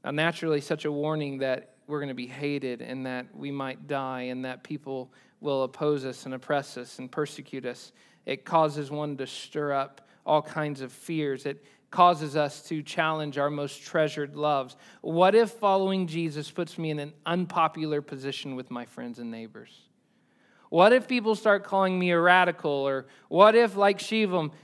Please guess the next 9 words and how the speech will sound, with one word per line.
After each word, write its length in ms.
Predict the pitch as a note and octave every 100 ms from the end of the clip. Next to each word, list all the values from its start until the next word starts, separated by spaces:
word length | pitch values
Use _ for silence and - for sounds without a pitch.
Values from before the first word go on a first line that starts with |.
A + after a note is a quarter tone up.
| _
my 120 | F3+
granddad 560 | F3 G3+ A3+ G#3 G3 F3+
tries 280 | G3 G3 -
to 120 | F#3
burn 380 | D#3+ F#3+ G#3+ G#3
me 160 | G3
at 160 | F3+ E3+
the 100 | E3
stake? 680 | - - E3 C#3+ B2 -